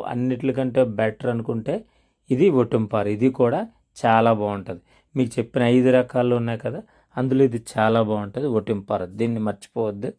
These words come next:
ఇది ఈజీ కాస్ట్లో దొరుకుతుంది, ఈజీ కాస్ట్లో దొరుకుతుంది.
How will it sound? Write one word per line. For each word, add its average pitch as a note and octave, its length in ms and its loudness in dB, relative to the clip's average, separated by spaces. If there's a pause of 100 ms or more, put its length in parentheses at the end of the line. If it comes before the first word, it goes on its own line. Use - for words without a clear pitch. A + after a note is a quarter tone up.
(680)
ఇది D3 400 2 (320)
ఈజీ D#3 420 4
కాస్ట్లో C3+ 500 4
దొరుకుతుంది, G#2 580 -6 (180)
ఈజీ A#2+ 320 -2
కాస్ట్లో A#2+ 480 0
దొరుకుతుంది. A2 540 -4